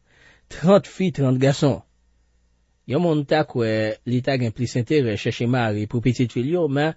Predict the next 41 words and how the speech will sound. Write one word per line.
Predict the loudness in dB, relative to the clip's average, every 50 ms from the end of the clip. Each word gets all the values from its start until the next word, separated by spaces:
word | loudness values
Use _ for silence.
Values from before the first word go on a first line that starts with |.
| _ _ -20 -20 -18 -10 -4
li | -2 -2 0 2
te | 0 0 0
pito | 0 0 2 2 2 2
pran | 2 0 0 0 0
tan | 0 -2 0
l | -2
ap | -2 -2
chèche | -2 -2 0 2 2 2
madanm | 2 2 0 0 -2 -4 -4
pou | -4 -4
pitit | -4 -4 -4 -2 0 0
gason | 0 0 0 -4 -10 -10
l | -12
yo. | -18 -20 _ _ _ _ _ _ _ _ _ _ _ _ _ _ _ _ _ _ _ 2
Pandan | 4 4 6 4 4 2
se | 2 2 2 2
tan | 2 2 0 0
sa | 0 -2 -2 -2 -2 -2
a, | -2 -2
nou | 0 0
imajinen | 2 2 2 2 2 2 0 0 0 0 0 0 0 -2 -4 _ _ _ _ -2
Ibzan | 0 0 2 2 2 2 2 2
te | 2 0 0
tèlman | 2 2 2 2 2 4 4 4
okipe | 4 2 0 -4 -6 -6 0 4 6 6 8 6
li | 6 2 2
t | 0
ap | -2 -2 -2
chèche | -4 -2 0 0 2
jèn | 2 2 2 0
fi | 0 -2 -2 -2 -2 0
pou | -2 -2 0
pitit | 0 0 0 0 0 0 -2
li | -2 0
yo | 2 2 2 0 -2 -6 _ _ _ _ _ 0
ke | 2 2
l | 2 2 2
pa | 2 2 2
t | 2 2
gen | 2 2 2 2
tan | 2 2 4 4 2 0